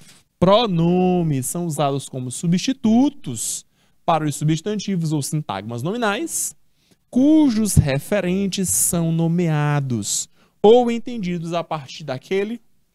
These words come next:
contexto, ok? Esse é o que a gente entende como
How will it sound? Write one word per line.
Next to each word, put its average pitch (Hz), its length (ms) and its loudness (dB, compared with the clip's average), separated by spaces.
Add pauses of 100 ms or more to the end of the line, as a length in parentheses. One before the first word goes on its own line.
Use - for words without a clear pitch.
(140)
contexto, - 600 -14
ok? - 320 0 (500)
Esse 175 420 0
é 135 100 2
o 143 80 0
que 151 100 -4
a 131 40 0
gente 147 220 0
entende 123 420 -4
como 123 340 -6